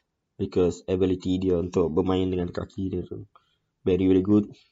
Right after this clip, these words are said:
And apart from kaki dia, head, kepala dia juga sangat bagus. Dia score so much headed goal,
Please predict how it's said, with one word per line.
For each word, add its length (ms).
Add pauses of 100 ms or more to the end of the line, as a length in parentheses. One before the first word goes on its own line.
(380)
And 240
apart 200
from 160
kaki 280
dia, 400
head, 480
kepala 400
dia 160
juga 240
sangat 240
bagus. 260 (720)
Dia 280
score 360
so 160
much 240
headed 280
goal, 360